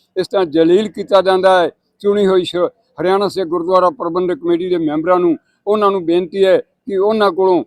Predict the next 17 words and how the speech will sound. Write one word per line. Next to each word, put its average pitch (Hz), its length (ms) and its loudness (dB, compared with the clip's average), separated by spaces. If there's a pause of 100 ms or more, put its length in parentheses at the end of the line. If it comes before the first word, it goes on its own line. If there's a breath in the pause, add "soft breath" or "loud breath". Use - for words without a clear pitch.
(300)
ਇਹੋ 214 320 6
ਜਿਹੀ 180 220 4
ਕਿ 196 580 0 (360)
ਮੋਖ 185 260 2
ਜਿਹੜੀ 190 260 0
ਹੈ 185 60 2
ਨਾ 175 220 2
ਲਈ 190 200 2
ਜਾਏ। 190 240 6 (380)
ਉਹ 208 240 6
ਇੱਕ 196 260 -2
ਚੁਣੀ 220 380 0
ਹੋਈ 196 180 6
ਸੰਗਤ 180 340 -4
ਦੀ 175 120 -4
ਕਮੇਟੀ 185 420 0
ਹੈ 180 160 4